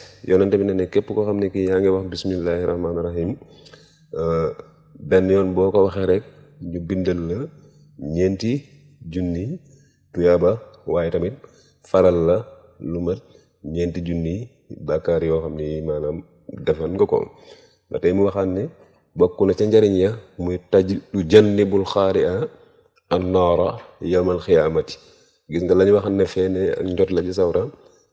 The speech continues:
gis nga ne ne bokk na ci njariñ bismillahi rahmaani rahim, ne ne ki koy jàng maanaam, euh, loolu mën naa tax mu mucc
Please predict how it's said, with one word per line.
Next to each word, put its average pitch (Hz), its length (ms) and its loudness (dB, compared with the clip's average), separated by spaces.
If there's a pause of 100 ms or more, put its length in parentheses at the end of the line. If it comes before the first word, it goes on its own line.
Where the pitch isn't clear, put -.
gis 90 180 -8
nga 92 100 0
ne 90 100 0
ne 90 80 2
bokk 92 280 0
na 90 140 0
ci 98 100 -4
njariñ 104 360 0
bismillahi 90 520 0
rahmaani 85 340 -2
rahim, 80 260 -6 (540)
ne 85 160 0
ne 87 140 0
ki 90 140 -8
koy 101 240 0
jàng 92 220 2 (680)
maanaam, 87 360 -2 (480)
euh, 92 260 -8 (560)
loolu 87 340 2
mën 87 220 -2
naa 87 140 0
tax 87 200 -4 (380)
mu 80 240 -6 (280)
mucc 90 280 -8